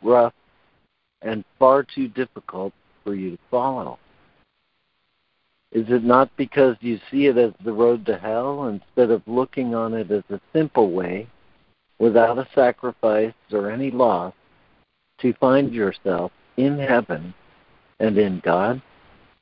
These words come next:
Until you realize you give up nothing, until you understand there is no loss, you will have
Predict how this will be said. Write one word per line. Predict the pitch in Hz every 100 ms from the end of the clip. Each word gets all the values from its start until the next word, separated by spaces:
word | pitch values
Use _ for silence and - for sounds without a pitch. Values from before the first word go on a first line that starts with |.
| _ _ _ _ _ _ _ _ - - _ _ - _ _ _ _ _ _ _ _ _ _ -
Until | 127 - 190
you | 196 180
realize | 160 160 135 117 113 110
you | 123 117
give | 139 131
up | 143 117
nothing, | 120 135 - 82 73 _ _ _ -
until | 107 - 139
you | 131 123
understand | 127 120 110 - 123 120 117 113
there | 107 110 -
is | 147 170 156 110
no | 104 175
loss, | 87 160 - 202 _ _ _ _ _ _ _ _
you | 120 139
will | 139 151
have | 143 143